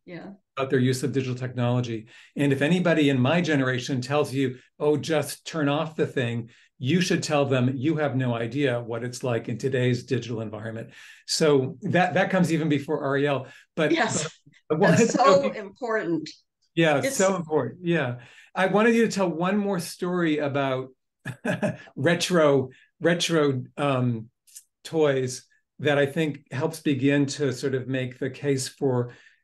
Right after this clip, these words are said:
Speaker 2: how digital technology is getting in the way.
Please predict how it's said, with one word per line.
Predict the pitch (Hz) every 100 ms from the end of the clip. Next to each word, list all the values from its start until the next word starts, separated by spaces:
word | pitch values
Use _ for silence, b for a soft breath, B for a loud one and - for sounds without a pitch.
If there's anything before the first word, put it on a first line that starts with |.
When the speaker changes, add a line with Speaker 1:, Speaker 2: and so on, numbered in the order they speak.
| _ _
Speaker 2:
how | - 160 143 139
digital | 123 143 120 131 131 135 139 _ _ _ _
technology | - 139 113 135 135 120 120
is | 113
getting | 139 120 120
in |
the | 123
way. | 131 127